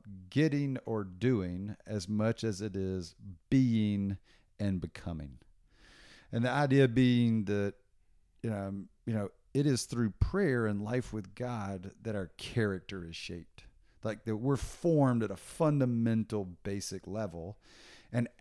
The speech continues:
out of that, we then do things. So as I think about myself as a person, as I think about myself as a cyclist, as I think about myself as a dad or a friend, or, I mean, almost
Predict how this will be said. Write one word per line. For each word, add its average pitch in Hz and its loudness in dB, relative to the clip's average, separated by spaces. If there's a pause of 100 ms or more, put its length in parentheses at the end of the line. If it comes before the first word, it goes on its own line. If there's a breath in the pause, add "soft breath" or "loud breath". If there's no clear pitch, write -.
out 147 10
of 104 6
that, 95 -4
we 113 2
then 90 -4
do 98 4
things. - -10 (560 soft breath)
So 127 4
as 120 -2
I 160 2
think 180 2
about 113 2
myself 98 0
as 82 -8
a 85 -6
person, 170 2 (180)
as 110 -8
I 151 -6
think 160 2
about 120 4
myself 107 0
as 95 -4
a 85 -8
cyclist, 170 -2
as 107 -2
I 101 -2
think 117 -2
about 92 -2
myself 90 -6
as 78 -8
a 82 -6
dad 131 -2
or 95 -2
a 85 -8
friend, 131 4 (440 soft breath)
or, 98 6 (880)
I 98 -6
mean, 95 -8
almost 170 4